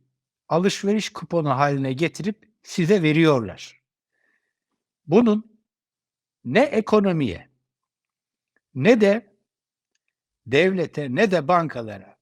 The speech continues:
zerre kadar maliyeti yok. Bir kere ben bunu baştan söyleyeyim. Krediyi silmelerinin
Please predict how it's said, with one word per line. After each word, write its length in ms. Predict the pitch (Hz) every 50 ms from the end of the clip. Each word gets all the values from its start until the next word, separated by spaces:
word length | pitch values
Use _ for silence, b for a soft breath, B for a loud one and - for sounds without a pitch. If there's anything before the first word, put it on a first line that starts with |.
| _ -
zerre 680 | 120 120 120 120 156 196 214 202 190 185 202 254 262
kadar 360 | - - 180 165 165 160 151
maliyeti 600 | 139 135 147 165 160 147 135 131 127 120 - -
yok. 240 | 143 110 92 _ -
Bir 80 | - -
kere 280 | - 151 143 143 139
ben 260 | 139 143 143 143 135 131
bunu 200 | 139 143 143 127
baştan 380 | 147 143 131 - - 143 139
söyleyeyim. 460 | 135 - - 127 120 107 101 92 - _ _ _ _ _ _ -
Krediyi 680 | - - 165 190 165 135 131 127 147 185 220 - _ _ _ _ _
silmelerinin 1040 | _ _ _ - - - 202 196 175 175 170 160 151 147 143 143 131 117 101 90 -